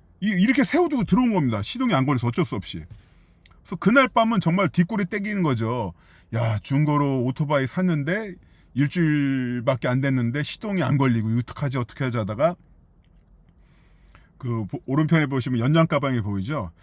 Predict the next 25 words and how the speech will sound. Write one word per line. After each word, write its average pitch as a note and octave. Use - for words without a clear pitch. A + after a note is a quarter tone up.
연장 D#3
가방 D3
들고 C3+
내려가서 A#2+
아침 A#2
여섯 A#2
시 B2
반 G2
일출, D3
해가 F#3+
뜨자마자, D#3+
어, G#2
왼편에 D3+
있는 D3
글러브 D#3
박스를 B2
열었어요. A2+
버그만 D3
사백은 B2+
왼쪽 C3+
글러브 B2+
박스 B2
안에 A#2
배터리 A#2+
있거든요. G#2+